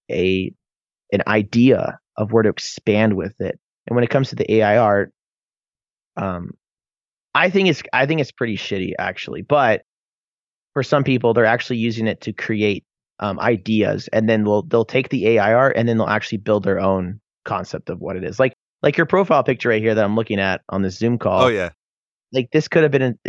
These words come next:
Speaker 1: like, this probably definitely wasn't inspired by A I art, but what, what the thing is that you start there and then you build off of it.
Speaker 2: Sure.
Speaker 1: And so it's like a, a starting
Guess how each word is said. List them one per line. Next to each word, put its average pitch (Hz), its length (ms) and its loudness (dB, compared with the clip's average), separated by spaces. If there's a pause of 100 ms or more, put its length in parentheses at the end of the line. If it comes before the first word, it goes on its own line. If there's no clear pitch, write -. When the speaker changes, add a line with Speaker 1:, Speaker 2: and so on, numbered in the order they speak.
(240)
Speaker 1:
like, 123 300 0 (720)
this 180 220 0
probably 143 300 2
definitely 143 380 -2
wasn't 123 220 -2
inspired 110 280 0
by 95 100 0
A 107 140 2
I 104 40 4
art, 98 240 2
but 98 140 0
what, 107 180 -2
what 123 160 0
the 117 80 -4
thing 127 200 -2
is 110 100 -2
that 104 100 -8
you 107 140 -4
start - 500 -2 (680)
there 110 460 4
and 101 180 -2
then 104 200 2
you 98 500 -4 (200)
build 107 260 2
off 95 320 -2
of 95 140 -10
it. - 220 -8 (200)
Speaker 2:
Sure. 202 220 0
Speaker 1:
And 180 220 -4 (800)
so 127 140 0
it's - 140 -2
like 139 180 4
a, 104 420 4 (160)
a - 80 -10
starting 110 800 0